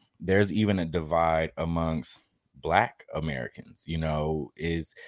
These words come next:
it re-, makes me think of, of the, the phrase, "The haves and the have-nots." You know, Black people who have, you know, degrees and status and, and money, you know, they s-, they look down on poor Black people.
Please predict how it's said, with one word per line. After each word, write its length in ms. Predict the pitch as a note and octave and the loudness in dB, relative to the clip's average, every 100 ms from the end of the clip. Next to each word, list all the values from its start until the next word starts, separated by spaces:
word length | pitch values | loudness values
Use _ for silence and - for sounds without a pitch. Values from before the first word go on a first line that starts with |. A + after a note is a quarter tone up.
| - - | -16 -2
it 80 | |
re-, 140 | F#2 F2+ - | 0 0 0
makes 240 | F#2+ F#2 | 0 2
me 80 | G2 | 0
think 280 | - F#2 E2+ | 0 -2 0
of, 320 | F2 E2+ E2 - E2 | 2 2 0 -6 -4
of 380 | E2+ E2+ D#2 - | -2 -2 -4 -8
the, 260 | E2 D#2+ D2+ | -4 -4 -4
the 140 | D#2 D2+ | -6 -6
phrase, 300 | - F2 - | -2 -2 -2
"The 80 | |
haves 420 | E2 F#2 F2+ F2 E2+ | 0 4 4 2 -4
and 80 | |
the 60 | E2 | -4
have-nots." 760 | F2 E2 E2+ F#2 E2 - - - - - - _ _ | -2 -2 0 0 -2 -6 -18 -12 -12 -12 -20 _ _
You 120 | D2+ D#2+ | -8 -4
know, 420 | D#2 D2+ D2+ D2 | -2 0 0 -2
Black 280 | E2 E2+ E2+ | 0 0 0
people 280 | F2+ - E2 | -6 -4 -6
who 180 | - D#2 | -6 -6
have, 460 | E2 D#2+ D#2 D2+ - _ _ _ | 0 0 0 -2 -8 _ _ _
you 100 | F2+ | -4
know, 160 | F2+ D#2 | 0 0
degrees 880 | C2+ D2+ D#2+ F2+ F2 D#2+ D#2 D#2 - | -4 -6 -2 0 0 -2 -4 -6 -10
and 160 | D2 | -12
status 760 | - - E2 E2 D#2+ D#2 D#2 - | -10 -2 0 2 0 -2 -4 -8
and, 160 | D2 - | -10 -8
and 180 | D#2+ D2 | -8 -2
money, 300 | F2 F2+ E2+ | 0 0 0
you 80 | |
know, 180 | E2 D#2+ | -2 -4
they 240 | B1+ D#2+ F#2+ | -4 -4 -4
s-, 140 | - _ | -8 _
they 140 | F2 A#2 | -4 -2
look 280 | C#3 C3+ A#2+ | -2 -4 0
down 340 | A#2+ F3+ A3 | 0 2 -2
on 260 | - D#2 C#2 | -2 -2 -2
poor 200 | - D2 | -4 -6
Black 320 | B1 B1+ - | -4 -6 -6
people. 340 | - - - | -12 -14 -18